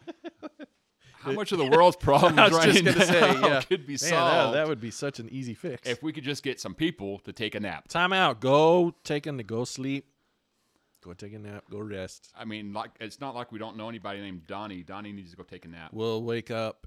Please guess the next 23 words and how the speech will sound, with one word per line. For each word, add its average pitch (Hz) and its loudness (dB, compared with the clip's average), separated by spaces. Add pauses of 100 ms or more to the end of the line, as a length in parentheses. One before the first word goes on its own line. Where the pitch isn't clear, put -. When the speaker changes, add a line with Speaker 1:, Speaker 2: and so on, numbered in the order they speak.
Speaker 1:
and 107 -14
have 98 -14
cookies 113 -12 (100)
and 107 -14
orange 107 -16
juice, 104 -14 (260)
and 85 -16
then 92 -14
everybody 98 -10
will 110 -6
high 110 -10
five, 98 -6
and 98 -10
it'll 92 -12
be 92 -12
okay. 90 -18 (220)
Speaker 2:
Yep. 123 -6 (720)
Perfect. 92 -16 (1080)
Speaker 1:
All 139 -6
right, 143 -2
my 156 0
first 160 0
one. 165 -4